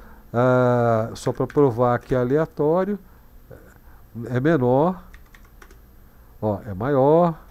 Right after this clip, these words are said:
Cinquenta. É maior. Tá vendo, ó? É maior ainda, oitenta e oito.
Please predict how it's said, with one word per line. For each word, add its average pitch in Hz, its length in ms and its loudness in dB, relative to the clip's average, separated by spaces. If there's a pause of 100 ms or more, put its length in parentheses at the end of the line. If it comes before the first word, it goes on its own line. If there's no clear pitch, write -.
(540)
Cinquenta. 170 1040 -2 (720)
É 95 60 -6
maior. 143 640 2 (200)
Tá 117 80 -2
vendo, 143 300 2
ó? 98 120 -2 (2500)
É 110 100 -2
maior 147 540 4
ainda, 147 580 0
oitenta 143 760 -2
e 143 140 0
oito. 165 720 0